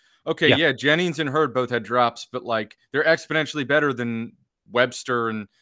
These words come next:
Speaker 1: Benjamin, who just got a concussion. Webster, by the way, who, who can't play wide receiver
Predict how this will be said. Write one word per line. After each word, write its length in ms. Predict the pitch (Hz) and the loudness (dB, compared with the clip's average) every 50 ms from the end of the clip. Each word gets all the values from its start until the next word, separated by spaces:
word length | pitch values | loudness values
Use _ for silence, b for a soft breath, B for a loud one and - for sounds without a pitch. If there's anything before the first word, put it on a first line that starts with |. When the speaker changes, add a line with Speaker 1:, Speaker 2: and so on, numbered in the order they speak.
| _ - | _ -2
Speaker 1:
Benjamin, 320 | - 131 127 120 120 127 123 | 0 0 0 0 -2 -2 -2
who 100 | 120 120 | -2 -4
just 220 | 113 117 120 - | -4 -4 -4 -2
got 140 | - 120 113 | 0 0 0
a 40 | 110 | 0
concussion. 720 | 110 - 107 98 123 120 120 - - 120 110 107 104 98 _ _ _ _ | -2 -8 -8 -2 0 0 0 -2 -4 -8 -8 -8 -8 -10 _ _ _ _
Webster, 280 | - 123 139 135 - 135 | -4 -2 -2 -2 -2 -2
by 140 | 117 123 120 | 2 2 2
the 60 | 120 | 2
way, 180 | 117 117 117 113 | 2 0 0 0
who, 100 | 120 123 - | -4 -10 -10
who 180 | 135 127 123 120 | -12 -12 -12 -14
can't 360 | - - - 143 160 170 - | -10 -4 -2 -2 -2 -2 -2
play 180 | - 160 143 143 | 0 0 0 2
wide 260 | 135 139 139 139 131 | 4 4 4 4 2
receiver 560 | 120 110 - - 180 185 110 95 92 92 101 | -2 -6 -6 -6 -6 -6 -6 -6 -6 -8 -8